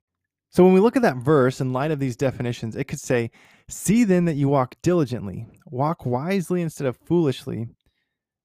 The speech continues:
that you rescue from loss this period of opportunity because the days are hurtful and full of pain and toil." So that just, like, blew my mind. We're supposed to rescue from loss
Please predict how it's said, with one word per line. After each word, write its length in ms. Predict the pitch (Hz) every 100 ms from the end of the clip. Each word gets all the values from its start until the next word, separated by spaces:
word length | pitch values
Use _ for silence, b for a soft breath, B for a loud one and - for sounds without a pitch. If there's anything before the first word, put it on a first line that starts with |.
| _ _
that 120 | 131
you 160 | 151 139
rescue 480 | 135 175 - - 214
from 280 | 226 196
loss 340 | 123 101 104 -
this 220 | 117 -
period 420 | - - 190 180
of 100 | 127
opportunity 840 | - 120 113 - - 160 110 - 107 _ _ _ _ _ _ _
because 280 | - 123 151
the 80 | 131
days 280 | 127 156 139
are 120 | 120
hurtful 760 | - 165 160 - 117 - 117 _ _ -
and 140 | 117
full 180 | - 131
of 120 | 127
pain 480 | - 120 113 113 113 _ _ _ _ -
and 140 | 120
toil." 460 | - 123 92 - - _ _ _ _ _
So 120 | -
that 100 | 175
just, 180 | 226 -
like, 180 | 165 117 _
blew 240 | 135 147 202
my 180 | 175
mind. 420 | 127 131 151 - - _ _ _ _ _ _ _ _ _ _ _
We're 60 | -
supposed 200 | 220 196
to 100 | 143
rescue 460 | 131 165 - 208
from 300 | - 170 127
loss 380 | 117 113 156